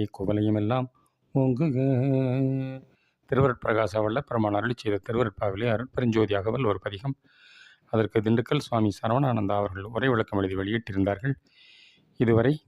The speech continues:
ஆயிரத்தி ஐநூற்றி தொண்ணூற்றி ஆறு வரிகளுக்கும் சுவாமி அவர்கள்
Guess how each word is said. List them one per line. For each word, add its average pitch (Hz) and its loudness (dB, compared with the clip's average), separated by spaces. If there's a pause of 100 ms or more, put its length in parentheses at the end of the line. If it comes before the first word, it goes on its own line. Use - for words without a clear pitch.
(420)
ஆயிரத்தி 127 4
ஐநூற்றி 110 4
தொண்ணூற்றி 117 2
ஆறு 101 2 (100)
வரிகளுக்கும் 113 2
சுவாமி 117 2
அவர்கள் 98 -2